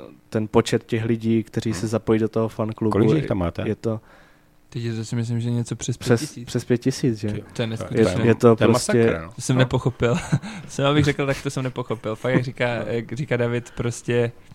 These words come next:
Speaker 1: Nemůžeme tomu uvěřit, prostě je to
Speaker 3: To si, to je fakt nes-, jako nespočet lidí i na těch, i na těch stránkách našich, i tak
Speaker 2: Hmm.
Speaker 3: celkově jako ne-, neříkáme, jako pozýváme ty lidi, snažíme se trošku na tom pracovat, ale,
Speaker 2: Mhm.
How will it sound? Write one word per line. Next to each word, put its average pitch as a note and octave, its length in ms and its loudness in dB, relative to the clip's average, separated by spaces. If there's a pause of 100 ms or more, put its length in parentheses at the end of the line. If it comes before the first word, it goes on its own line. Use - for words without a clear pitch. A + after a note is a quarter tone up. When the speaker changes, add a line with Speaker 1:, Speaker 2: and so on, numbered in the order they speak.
(240)
Speaker 1:
Nemůžeme B2 480 4
tomu B2 260 0
uvěřit, A#2+ 320 0
prostě A2+ 420 -6
je A2+ 140 -2
to A2+ 480 -4 (800)
Speaker 3:
To B2+ 120 2
si, C3+ 120 -6
to D3 100 2
je C#3+ 40 2
fakt D#3 180 -2
nes-, C#3 400 -2
jako C#3 160 0
nespočet D3 500 -2
lidí D3 300 -2
i C#3 200 -2
na C#3 180 -2
těch, C#3+ 280 -4
i C3+ 280 -6
na C3+ 180 0
těch C#3 200 -6
stránkách D3 500 -2
našich, C3+ 340 -4
i B2+ 60 -6
tak B2+ 140 -6
Speaker 2:
Hmm. - 60 -20
Speaker 3:
celkově C#3 360 0
jako C3 240 2
ne-, A#2+ 360 0
neříkáme, B2+ 560 0
jako B2 180 0
pozýváme B2+ 520 -2
ty B2 140 -6
lidi, B2 280 -2
snažíme B2 400 -2
se B2 140 -4
trošku B2 260 -4
na B2 60 -2
tom B2 160 -4
pracovat, A#2+ 420 -4
ale, B2 240 -2
Speaker 2:
Mhm. G2+ 220 -2